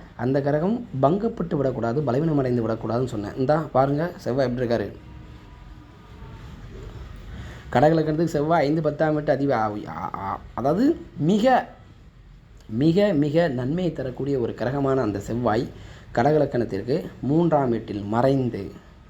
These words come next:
எதிரினு-, எதிரினுடைய வீட்டில்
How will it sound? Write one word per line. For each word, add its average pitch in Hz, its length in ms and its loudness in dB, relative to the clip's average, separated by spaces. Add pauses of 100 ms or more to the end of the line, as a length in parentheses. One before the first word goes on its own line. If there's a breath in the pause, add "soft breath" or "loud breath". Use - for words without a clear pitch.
(380 loud breath)
எதிரினு-, 165 600 4 (220)
எதிரினுடைய 160 680 2
வீட்டில் 135 420 -2